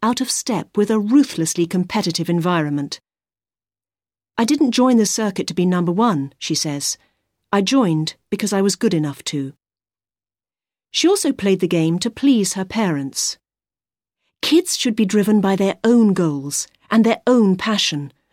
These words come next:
not by someone else's. That's when it becomes dangerous," she says. Jaeger took the first opportunity offered to her by a shoulder injury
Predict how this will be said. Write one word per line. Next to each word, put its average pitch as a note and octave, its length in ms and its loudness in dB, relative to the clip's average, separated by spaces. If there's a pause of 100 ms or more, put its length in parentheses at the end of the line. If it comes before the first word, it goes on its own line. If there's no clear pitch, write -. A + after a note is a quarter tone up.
not C#4 280 4
by G#3 100 2
someone G3+ 340 0
else's. F#3 560 -2 (540)
That's - 260 0
when G#3 120 2
it G3 80 0
becomes F#3 360 0
dangerous," D#3+ 800 -2
she - 180 -2
says. C#3 460 -6 (2250)
Jaeger A#3+ 460 4
took - 260 -4
the - 220 -4
first D4+ 280 2
opportunity G#3 800 -2 (140)
offered B3+ 260 0
to D#3 160 -6
her D#3 140 0
by E3+ 140 -2
a E3 100 0
shoulder A#3+ 400 2
injury D3 520 -4